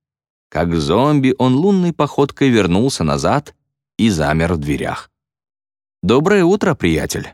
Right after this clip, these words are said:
бросил Дэнни через плечо. Он загораживал плиту, и Уилл не видел, что он делает.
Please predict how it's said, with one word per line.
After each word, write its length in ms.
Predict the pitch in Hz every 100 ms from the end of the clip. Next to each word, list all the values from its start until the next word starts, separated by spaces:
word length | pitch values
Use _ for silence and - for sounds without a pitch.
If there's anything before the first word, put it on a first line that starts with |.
| _
бросил 380 | - 78 73 78
Дэнни 240 | 80 131
через 260 | 120 78 76
плечо. 380 | 78 76 87 - _ _ _ _ _ _
Он 200 | 90 90
загораживал 640 | 87 85 87 82 87 82
плиту, 420 | 80 98 101 165 123
и 200 | 76 67
Уилл 260 | 71 147 202
не 160 | 214
видел, 320 | 160 78 73
что 220 | 71 - 131
он 180 | 95
делает. 440 | 73 67 - -